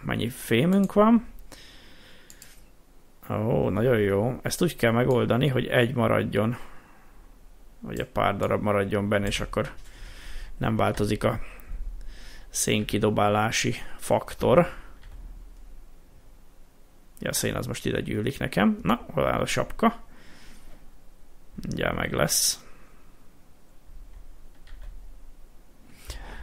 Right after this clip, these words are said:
Ez olyan furcsa, hogy ilyen kevés fényt ad a, a kemence.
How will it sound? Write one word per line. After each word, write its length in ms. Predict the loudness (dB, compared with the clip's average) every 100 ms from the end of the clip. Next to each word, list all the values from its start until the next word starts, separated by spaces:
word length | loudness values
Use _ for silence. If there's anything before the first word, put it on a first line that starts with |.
| -8
Ez 140 | 4
olyan 140 | 6 6
furcsa, 260 | 4 4
hogy 100 | 4
ilyen 140 | 4 4
kevés 340 | 4 4 4
fényt 320 | 2 2 2
ad 100 | 2
a, 420 | 4 2 -2 -4 0
a 260 | 0 0 -4
kemence. 680 | 0 2 4 2 2 2 2